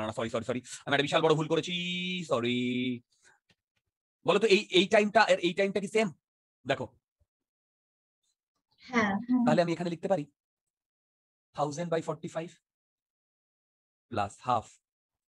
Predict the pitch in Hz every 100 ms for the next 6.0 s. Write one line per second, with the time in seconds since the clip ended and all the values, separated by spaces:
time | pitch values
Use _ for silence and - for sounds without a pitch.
0 | _ _ - 143 175 151 143 165 160 _
1 | _ _ _ - 143 160 165 - _ _
2 | _ _ _ _ - 143 143 160 160 160
3 | - 135 - 151 156 156 131 139 - 165
4 | 165 _ _ _ _ _ _ _ _ _
5 | _ _ _ 127 143 143 170 165 170 160